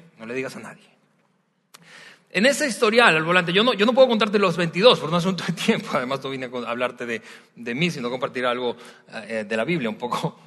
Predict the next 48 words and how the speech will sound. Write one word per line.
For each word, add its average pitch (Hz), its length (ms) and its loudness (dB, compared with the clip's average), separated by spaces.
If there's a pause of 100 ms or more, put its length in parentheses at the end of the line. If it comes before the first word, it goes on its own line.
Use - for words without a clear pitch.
(240)
Pero, 123 500 -4 (240)
eh, 123 460 -12 (160)
déjame 240 320 -6
contarte 233 320 -2
algunas 220 260 -4
cosas 185 260 -6
que 170 140 -10
fueron 160 340 -4
de 131 120 -10
las 120 160 -10
más, 139 500 -8
eh, 110 580 -12
quizá 131 440 -6
resaltantes 110 640 -10
que 107 80 -14
me 104 100 -10
pasaron - 320 -16 (400)
cuando 101 460 -20
he 117 80 -8
estado 117 320 -4
manejando 147 600 -6 (680)
en 135 80 -16
dos 165 120 0
países. 185 500 4
Muchos 143 220 -6
de 127 40 -6
ustedes 127 240 -4
saben 123 220 -4
que 113 80 -16
soy 120 180 -6
venezolano. 123 640 -4 (880)
Ya 113 220 -6
me, 120 220 -6
ya 120 120 -2
he 135 60 -2
tenido 135 240 -6
accidentes 120 400 -6
en 123 100 -10
México. 139 380 -4
Aquí 123 180 -10
ya 123 140 -4
tuve 123 180 -8
una 117 340 -6
pérdida 135 300 -2
total 180 320 -4
en 113 100 -6
un 110 120 -8
carro 113 360 -4